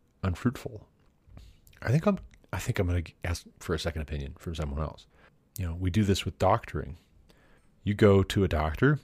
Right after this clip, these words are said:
and you get a very bad diagnosis. And then you ask them, "Okay, well, doc, like, what can be done about it?"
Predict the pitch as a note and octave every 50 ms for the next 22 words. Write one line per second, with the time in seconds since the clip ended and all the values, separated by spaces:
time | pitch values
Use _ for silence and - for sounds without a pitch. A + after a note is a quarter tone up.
0 | - - F#2+ F2+ F#2 G2 G2 G2+ F#2 E2+ E2 D#2+ C#2+ C#2+ C#2+ C#2 E2 G2 G#2 F#2+
1 | D#2+ D2 C#2 C#2+ - - F2 D#2+ D2 C#2+ C#2+ C#2 D#2+ D#2 D2 D2 - - E2 D#2+
2 | D#2 D2 - - - - - - - - _ _ _ _ - - _ _ - -
3 | E2+ D#2+ E2 E2+ F2+ G2 A2 C3 C3 A#2 - - F#2+ G#2 G#2 G2+ - - G2 A2+
4 | A2 F2+ - - G2 G#2 F#2+ F2 F2+ F2+ F#2+ G#2 - - - - B2+ E2+ D#2+ _
5 | _ - C3+ G2 - - G#2+ G#2+ G#2+ G#2+ A#2+ D3 D3+ G#2 D#2 D2 C2+ C#2 - -